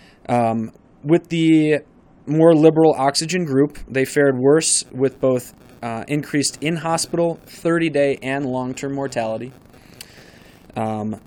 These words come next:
per one thousand patients, eleven more will die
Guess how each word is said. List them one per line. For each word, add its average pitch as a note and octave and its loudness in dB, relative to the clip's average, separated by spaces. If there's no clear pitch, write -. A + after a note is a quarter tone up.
per G#3 2
one F3 0
thousand D3+ -2
patients, A#2+ -6
eleven D3 0
more C#3+ -2
will B2+ -4
die A2+ -4